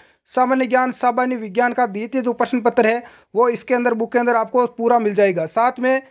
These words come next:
पन्द्रह दोनों के पन्द्रह पन्द्रह प्रैक्टिस सेट आपको इस बुक के अंदर मिल जाएंगे, सॉल्व्ड पेपर मिल जाएंगे और आज तक जितने भी एसआई के एग्जाम हुए हैं उन सारे एग्जाम का सॉल्यूशन इसके अंदर आपको मिलने वाला है।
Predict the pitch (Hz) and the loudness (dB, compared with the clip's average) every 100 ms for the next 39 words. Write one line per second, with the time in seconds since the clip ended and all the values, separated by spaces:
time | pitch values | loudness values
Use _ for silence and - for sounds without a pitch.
0 | _ _ _ - 269 277 269 220 240 262 | _ _ _ -8 -2 0 2 2 0 0
1 | 262 262 254 269 262 262 262 254 247 233 | -2 0 2 2 2 0 2 0 2 0
2 | 233 254 - 220 233 226 214 240 226 233 | 2 -2 2 2 4 2 2 0 0 -6
3 | 240 240 226 202 202 233 240 226 226 226 | -2 0 2 2 2 2 2 2 0 0
4 | - 220 240 233 220 240 233 240 254 - | 0 0 2 0 2 0 2 2 0 -6
5 | - - 226 - 202 240 240 269 185 196 | -20 -2 0 2 2 2 2 -2 -2 -8
6 | - 277 269 240 240 262 254 254 226 202 | -2 0 0 -2 0 2 0 4 4 4
7 | 196 277 240 226 202 151 _ _ - 208 | 2 0 2 2 0 -2 _ _ -18 -16
8 | - 202 233 262 233 208 247 247 247 - | -2 0 2 2 0 -4 -6 -4 -4 0
9 | 247 247 262 240 - 233 233 208 180 240 | 0 0 -2 -2 0 2 2 2 0 0
10 | 220 208 214 190 185 160 | 0 0 0 2 2 0